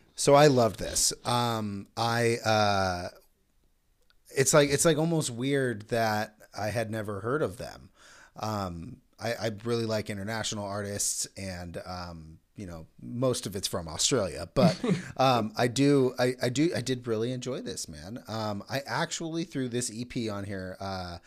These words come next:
Speaker 1: from two thousand and fourteen because it was recommended on one of the Coachella forums that I, that I frequent.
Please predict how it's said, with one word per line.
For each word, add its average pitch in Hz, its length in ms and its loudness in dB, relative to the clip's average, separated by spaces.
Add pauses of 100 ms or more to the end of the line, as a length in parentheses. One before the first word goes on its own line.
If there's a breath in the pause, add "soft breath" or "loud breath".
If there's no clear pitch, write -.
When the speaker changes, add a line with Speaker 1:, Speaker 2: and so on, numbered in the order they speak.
(280 loud breath)
Speaker 1:
from 107 360 -4
two - 160 -8
thousand 113 300 -2
and 98 80 -8
fourteen 107 720 -6
because 95 320 -6
it 92 80 -10
was 90 120 -10
recommended 101 680 -6
on 98 240 -8
one 95 140 -10
of 92 60 -10
the 98 80 -8
Coachella 160 460 -2
forums 87 360 -8
that 82 140 -10
I, 76 240 -14
that 87 140 -8
I 80 120 -8
frequent. 85 440 -12